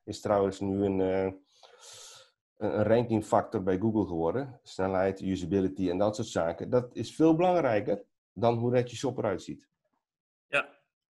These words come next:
Speaker 2: En, eh, want we begonnen natuurlijk, we hadden het over kosten van, nou, dat is eigenlijk bij de gratis versie, dus gratis is sowieso niet gratis.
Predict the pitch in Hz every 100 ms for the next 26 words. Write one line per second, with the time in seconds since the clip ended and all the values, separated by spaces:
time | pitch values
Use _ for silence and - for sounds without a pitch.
0 | _ _ _ _ _ 147 160 165 - 151
1 | 160 165 156 143 156 156 135 139 202 196
2 | 160 165 151 - - 156 160 - 147 -
3 | 170 - 135 139 135 120 160 - 143 -
4 | 135 131 147 156 151 - 127 120 123 -
5 | 151 151 - - 139 123 135 127 139 -
6 | 131 143 202 226 - -